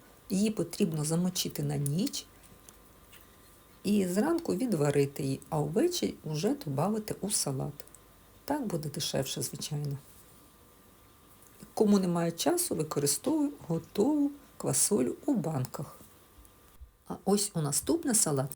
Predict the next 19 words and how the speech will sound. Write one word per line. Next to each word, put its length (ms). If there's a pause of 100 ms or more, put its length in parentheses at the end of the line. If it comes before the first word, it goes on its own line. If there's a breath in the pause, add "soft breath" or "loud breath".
(140)
я 80
вже 200
буду 280
добавляти 500
помідори. 600 (160)
Хочу 240
подивитися, 640 (640 loud breath)
який 400
салат 480
смачніший, 760 (160)
адже 300
я 460
більш 280
полюбляю 600
помідори 640 (400 loud breath)
та 180 (580)
у 80
салатах 540 (180)
та 300